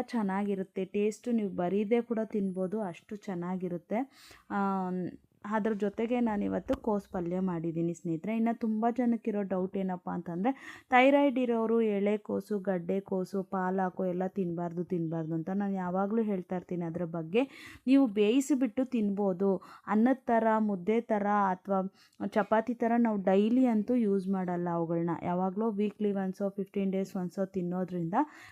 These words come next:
ಆರಾಮಾಗಿ ತಿನ್ಬೋದು ಸ್ನೇಹಿತರೆ. ಓಕೆನಾ? ಮಧ್ಯ ಮಧ್ಯದಲ್ಲಿ ಬಿಸಿನೀರುಗಳು ಕುಡಿತಾ ಇರ್ತೀವಿ, ಕಷಾಯಗಳು ಕುಡಿತಾ ಇರ್ತೀವಿ, ಹಾಗಾಗಿ no problem. ಇನ್ನು ಇವತ್ತು ಒಂದು ಮೇನ್ ಟಾಪಿಕ್ ಏನಪ್ಪ ಅಂತಂದ್ರೆ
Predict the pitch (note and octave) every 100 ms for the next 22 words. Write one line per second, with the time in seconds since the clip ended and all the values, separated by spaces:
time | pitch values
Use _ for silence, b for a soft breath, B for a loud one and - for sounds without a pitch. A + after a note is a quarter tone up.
0 | B F3+ F#3 F#3+ G3+ F3 F3 C4+ - G3+
1 | F3+ F3+ F3 F3+ - E3+ D#3+ D#3 F3 F3
2 | _ b b b F#3+ G3 G3 G3 F3+ F#3
3 | F#3 F#3 F#3 F#3+ F3 - G3 G#3 G3 F3+
4 | D#3+ E3+ F3 F3 E3 - F3 F3+ - E3+
5 | G3 G#3+ G#3 G3 F#3+ E3+ E3 E3 D#3+ -
6 | F#3 A3+ F#3+ E3 E3+ E3+ F3 D4 G4+ -
7 | F3 F3 E3+ E3 D#3 F3 E3+ - B B
8 | B - B3+ C#4 A#3+ G#3+ C4 C4 D4 D#4
9 | D#4 B B G#3 G#3+ G#3 A3 C4+ D4 B3+
10 | A3+ A#3+ - G#3+ G3+ G3 - F#3 F3+ F3
11 | F3 F#3+